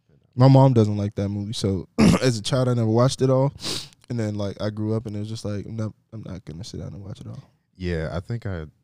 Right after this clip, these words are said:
Speaker 2: when I was younger, I may have saw parts of it, but I didn't watch the whole thing. And then my girl made me watch the whole thing, and I was just like, "Oh, okay."
Speaker 1: Yeah, I guess, I
Speaker 2: That's,
Speaker 1: guess
Speaker 2: that's
Speaker 1: I
Speaker 2: a
Speaker 1: gotta
Speaker 2: movie.
Speaker 1: get that.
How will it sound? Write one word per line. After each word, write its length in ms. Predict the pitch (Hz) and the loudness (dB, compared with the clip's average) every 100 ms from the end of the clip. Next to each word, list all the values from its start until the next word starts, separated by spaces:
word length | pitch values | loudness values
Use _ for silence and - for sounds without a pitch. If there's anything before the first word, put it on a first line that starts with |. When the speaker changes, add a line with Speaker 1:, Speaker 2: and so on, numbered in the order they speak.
| _ 76 | _ _
Speaker 2:
when 100 | 73 | -16
I 60 | |
was 200 | 71 69 | -14 -14
younger, 240 | 69 71 71 | -14 -12 -12
I 60 | |
may 180 | 69 67 | -14 -14
have 100 | 69 | -14
saw 200 | - 65 | -10 -12
parts 340 | - 73 76 - | -12 -12 -12 -12
of 160 | 76 78 | -14 -16
it, 140 | 78 _ | -20 _
but 100 | 65 65 62 _ _ - | _ _ _ _ _ -14
I 80 | |
didn't 140 | 69 67 | -12 -12
watch 180 | 67 - | -12 -12
the 60 | |
whole 180 | 71 67 | -12 -14
thing. 340 | - 71 67 | -14 -18 -18
And 80 | 65 | -20
then 80 | 64 64 _ _ _ _ 76 | _ _ _ _ _ _ -20
my 60 | 73 | -10
girl 240 | 71 67 | -8 -8
made 140 | 64 65 | -10 -12
me 60 | |
watch 260 | 67 69 - | -10 -10 -10
the 60 | |
whole 160 | - 127 | -12 -12
thing, 300 | 131 131 131 | -12 -14 -14
and 80 | 123 | -14
I 40 | |
was 120 | 113 | -16
just 200 | - - | -18 -18
like, 440 | - - - - _ _ _ _ | -18 -16 -18 -20 _ _ _ _
"Oh, 120 | - - - _ _ _ _ _ - | -16 -16 -20 _ _ _ _ _ -14
okay." 340 | 71 - - _ _ _ _ _ 131 | -14 -14 -20 _ _ _ _ _ 2
Speaker 1:
Yeah, 320 | 123 120 107 | 6 6 2
I 60 | 123 | 0
guess, 200 | 135 123 - | 0 -2 -4
I 60 | |
Speaker 2:
That's, 0 | |
Speaker 1:
guess 400 | 123 - - - _ - | -4 -4 -12 -20 _ -10
Speaker 2:
that's 200 | 113 120 | -8 -6
Speaker 1:
I 20 | |
Speaker 2:
a 40 | |
Speaker 1:
gotta 120 | 110 110 | -6 -6
Speaker 2:
movie. 180 | 120 110 | -8 -12
Speaker 1:
get 80 | |
that. 280 | 110 120 117 | -10 -12 -12